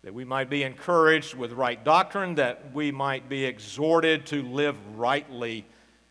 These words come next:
in light of that doctrine. And surely as we come to this, this last part of the letter itself, we are reminded of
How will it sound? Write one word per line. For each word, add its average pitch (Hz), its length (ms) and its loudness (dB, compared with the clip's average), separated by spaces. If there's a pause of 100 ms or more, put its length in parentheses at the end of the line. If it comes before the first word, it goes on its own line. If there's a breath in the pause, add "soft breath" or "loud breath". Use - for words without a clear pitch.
(240 soft breath)
in 123 180 -8
light 120 220 -4
of 107 100 -6
that 104 300 -8
doctrine. 101 400 -10
And 98 160 -14
surely 143 420 -4
as 120 160 -6
we 127 220 -8
come 139 380 -8
to 127 120 -12
this, 160 420 -4 (1080 soft breath)
this 151 240 -2
last 165 520 2 (260)
part 151 380 6
of 139 200 0
the 131 100 -2
letter 170 440 2
itself, 127 680 -4
we 117 340 -12
are 113 360 -8
reminded 135 1000 -6 (680 soft breath)
of 123 160 -2